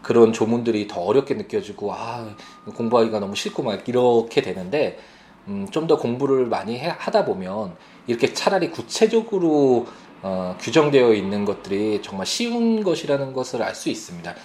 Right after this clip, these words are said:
그런 규정들은 그냥, 어, 문헌 그대로 적혀져 있는 대로 해석하고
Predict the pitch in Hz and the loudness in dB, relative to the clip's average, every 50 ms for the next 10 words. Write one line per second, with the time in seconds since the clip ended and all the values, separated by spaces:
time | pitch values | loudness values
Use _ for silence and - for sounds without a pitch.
0 | - - - 175 208 208 208 190 - - - 131 120 165 165 160 165 160 147 - | -20 0 6 6 8 8 6 4 -2 -6 -8 0 0 0 2 2 0 0 0 -2
1 | 123 127 120 113 113 113 - - _ _ _ _ - 107 104 104 98 104 123 147 | 0 0 0 0 0 -4 -10 -20 _ _ _ _ -2 0 0 0 0 0 4 4
2 | 170 160 151 147 - - - 120 117 107 98 95 101 98 95 90 - 110 - - | 4 4 4 0 -4 -2 2 4 4 4 4 4 2 0 -2 -4 -6 -10 -4 -2
3 | 175 - 151 107 185 196 117 - 233 - 202 208 208 143 170 170 175 170 - - | 0 0 0 0 0 -2 -2 0 0 0 0 0 -2 -4 -2 -2 -2 -4 -2 -2
4 | 131 113 - 175 202 220 - | -4 -2 2 2 0 0 0